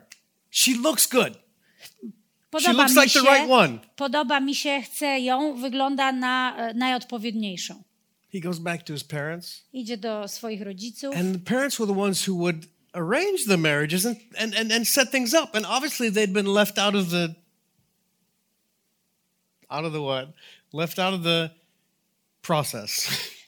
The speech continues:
Speaker 2: E, i w tamtym czasie to było normalne, że to rodzice aranżowali małżeństwa swoich dzieci, to była ich odpowiedzialność, a tu wygląda na to, że Samson przychodzi, mówi rodzicom, że ta mu się podoba, tą chce i jakby oni zostali troszkę, e, zostawieni z boku w tym,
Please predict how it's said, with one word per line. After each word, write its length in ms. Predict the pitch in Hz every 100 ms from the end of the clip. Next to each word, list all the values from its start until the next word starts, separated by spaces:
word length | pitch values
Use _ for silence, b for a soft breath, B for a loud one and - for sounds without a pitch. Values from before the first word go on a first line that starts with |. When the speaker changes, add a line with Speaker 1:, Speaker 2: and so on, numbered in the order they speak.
| -
Speaker 2:
E, 240 | 226 226 -
i 140 | 269
w 60 | -
tamtym 320 | 359 466 370
czasie 220 | 349 320
to 120 | 320 254
było 160 | 294
normalne, 480 | 277 269 302 302 269
że 100 | 240
to 140 | 262
rodzice 580 | 247 233 240 403 269 240
aranżowali 920 | 247 262 254 254 233 226 269 359 233 220
małżeństwa 680 | 226 226 214 254 254 233
swoich 380 | 208 - 220 196
dzieci, 380 | 190 196 - 226
to 160 | 240 196
była 240 | 240 220
ich 160 | 233 240
odpowiedzialność, 920 | 226 226 196 202 220 202 202 294 - B B B B
a 120 | -
tu 140 | 330
wygląda 420 | 330 285 294 285
na 160 | 262 277
to, 160 | 294 254
że 140 | 247
Samson 340 | 285 277 269
przychodzi, 400 | 240 226 277 247
mówi 260 | 262 262 254
rodzicom, 300 | 247 262 240
że 160 | 220 220
ta 160 | 254
mu 120 | 254
się 140 | - 233
podoba, 460 | 226 233 240 220 214 B B
tą 160 | - 226
chce 260 | - 269 311
i 40 |
jakby 360 | 277 240 269 269
oni 220 | 269 277
zostali 400 | 254 - 262 269
troszkę, 360 | 254 254 - 269
e, 120 | 262 B B B 403 403
zostawieni 540 | 226 - 254 277 302
z 80 | 247
boku 340 | 233 302 233 202
w 80 |
tym, 340 | - 240 240